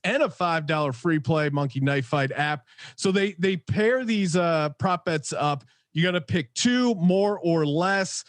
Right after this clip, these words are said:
And if you hit both, you win, uh, plus three sixty. So a hundred dollars,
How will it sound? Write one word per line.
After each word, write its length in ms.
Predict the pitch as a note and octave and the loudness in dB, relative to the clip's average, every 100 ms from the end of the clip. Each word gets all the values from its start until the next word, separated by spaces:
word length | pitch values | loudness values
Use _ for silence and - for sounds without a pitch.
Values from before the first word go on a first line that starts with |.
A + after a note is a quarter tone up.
| _ _ _ | _ _ _
And 140 | E3+ E3 | -4 0
if 80 | D#3+ | 0
you 80 | |
hit 180 | E3+ F#3+ | 0 0
both, 380 | - F3+ F3+ E3 | 0 2 0 0
you 140 | D#3 | 0
win, 400 | D#3 D#3+ D#3+ D#3 D3+ | 2 2 2 0 0
uh, 220 | C#3+ C#3 | 0 -2
plus 340 | - F3+ D3+ | -2 -4 -2
three 240 | - E3 C#3 | 0 0 0
sixty. 400 | - D#3 - C#3+ | 0 -4 -2 -4
So 240 | C#3+ C#3+ | 0 0
a 40 | |
hundred 200 | C3+ D3+ | 0 -2
dollars, 480 | D3 C#3+ C#3 C#3 C3+ | 0 0 0 -2 -4